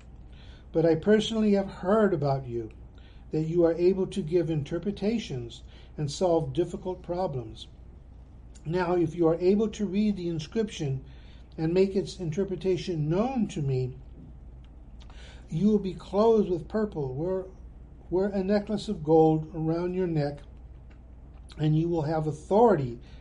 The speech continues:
as the third ruler in the kingdom. Sound pretty good, right? And Daniel's probably thinking, "Okay, I've, I've, I've been here before.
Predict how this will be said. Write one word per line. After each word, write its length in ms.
as 180
the 80
third 460
ruler 460
in 160
the 60
kingdom. 560
Sound 280
pretty 180
good, 320
right? 280
And 100
Daniel's 420
probably 180
thinking, 360
"Okay, 180
I've, 180
I've, 360
I've 140
been 160
here 200
before. 420